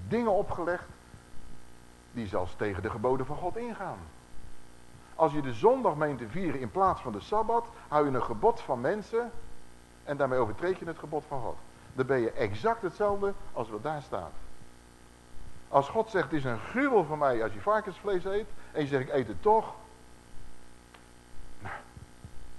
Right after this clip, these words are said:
doe nou wat Mozes zegt. En zeg niet wat de christenen zeggen: "Ga maar lekker broodje ham eten."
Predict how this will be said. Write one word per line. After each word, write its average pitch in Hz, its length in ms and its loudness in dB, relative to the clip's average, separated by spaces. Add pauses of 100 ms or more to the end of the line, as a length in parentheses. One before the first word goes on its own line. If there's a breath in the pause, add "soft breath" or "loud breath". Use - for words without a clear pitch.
(240)
doe 226 180 -2
nou 190 240 2
wat 113 160 2 (120)
Mozes 220 460 -2
zegt. 233 280 -6 (840)
En 147 140 0
zeg 135 220 2
niet 208 180 -2
wat 139 140 -2
de 117 60 -8
christenen 180 420 -6
zeggen: 165 320 0 (200 loud breath)
"Ga 139 100 -4
maar 135 140 4
lekker 151 220 -2
broodje 143 280 2
ham 107 200 0
eten." 82 340 -6